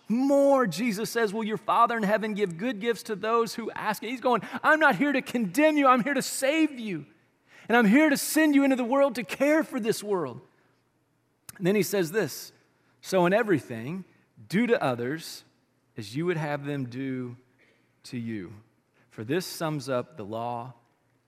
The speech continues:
and the prophets." Jesus says, "Don't just ask for you." This is the golden rule. He goes, "What I want you to do is I want you to come after me so I can save you, so that you can now be people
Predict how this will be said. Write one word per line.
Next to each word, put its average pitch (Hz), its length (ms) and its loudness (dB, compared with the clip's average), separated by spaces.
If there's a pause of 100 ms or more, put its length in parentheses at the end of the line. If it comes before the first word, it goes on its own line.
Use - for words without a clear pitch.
(240)
and 117 100 -8
the 104 60 -10
prophets." - 760 -16 (580)
Jesus 143 340 0
says, 127 280 -6
"Don't 165 240 -6
just 127 280 -10
ask 127 440 -8 (180)
for - 180 -16
you." 131 520 -6 (600)
This 160 100 -12
is 139 80 -16
the 143 80 -8
golden 139 280 -2
rule. 156 220 -4
He 135 120 -8
goes, 131 300 -8 (280)
"What 147 140 -2
I 143 60 2
want 160 260 -6
you 131 120 -10
to 120 80 -10
do 156 240 -8
is 131 100 -12
I 139 80 -10
want 135 320 -10
you 160 180 -10
to 127 80 -8
come 127 280 -10
after 123 360 -10
me 139 520 -8 (1200)
so - 160 -8
I 139 100 -2
can 117 240 -10
save 160 540 -8
you, 101 420 -16 (720)
so 139 200 -8
that 127 200 -6
you 143 180 -8
can 135 220 -10
now 127 160 -8
be 120 180 -10
people 113 640 -10